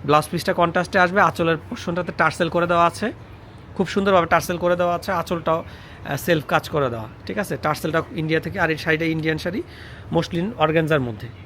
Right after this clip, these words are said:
কার কার লাগবে, কার কার লাগবে, আসলে কি শাড়ি আমার কাছে একটাই আছে, জানি না কার ভাগ্যে এই শাড়িটা আছে। আহ, পরবর্তীতে ভিডিও ভাইরাল হওয়ার পর আপনারা সবাই খুঁজেন শাড়ি কোন, মানে শাড়িটা আছে কিনা। তো দেখিয়ে দিচ্ছি, ডিটেলসটা আপনারা ভিডিওতে দেখতে পাবেন। যারা ওই শাড়িটা দেখে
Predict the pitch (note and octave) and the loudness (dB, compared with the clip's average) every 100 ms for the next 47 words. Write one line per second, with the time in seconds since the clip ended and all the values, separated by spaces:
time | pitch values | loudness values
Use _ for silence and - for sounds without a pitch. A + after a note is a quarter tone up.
0 | - - - - - D#3+ F3+ F3 E3+ E3 | -16 -18 -18 -16 -2 0 2 2 4 2
1 | F3 G#3 A3 - - G3+ A3 B3+ A#3 A3 | 2 2 0 -8 0 0 2 2 4 4
2 | A3+ G#3 A#3+ - F#3+ F#3 G3 G3 - A3 | 2 2 0 -2 -2 2 2 2 0 0
3 | G3 - D3 D3 D#3 F#3 F#3+ F#3+ F3+ E3 | 2 2 2 2 2 4 2 2 2 2
4 | D#3+ D#3 D#3 D#3 D3 - - - - - | 0 0 0 0 -2 -2 -8 -12 -18 -18
5 | - - D3 C#3 F3 F3 F3 F#3 F3 D#3 | -6 2 2 4 4 4 2 0 -2 2
6 | E3 F3 E3 F3+ F#3+ F3+ F#3 F3 E3+ E3 | 4 6 6 4 4 2 2 0 2 0
7 | D#3 D#3+ D#3+ - C#3+ - D#3+ C#3+ C#3+ C#3+ | 2 0 0 -2 -4 -2 -2 0 0 0
8 | D3 C#3 B2+ C3+ C3 B2+ C#3+ C#3+ C#3 D3 | 0 -2 -2 0 0 0 0 2 0 -2
9 | F3+ E3+ - - - - - D#3 D3 F3+ | -6 -6 -8 -14 -18 -12 0 2 4 4
10 | G#3 F3 - D#3 F3 F#3 F3+ G#3+ F3+ F#3+ | 2 2 0 -2 2 2 4 4 4 4
11 | G#3+ G3+ D3+ D3 D3 C#3+ C#3 C3 A#2 A#2 | 2 2 0 -2 -2 -2 -2 -4 -6 -4
12 | A#2+ C#3 D3+ D#3 D#3 E3 D#3+ D#3+ G3 | 2 4 4 4 4 4 2 0 -2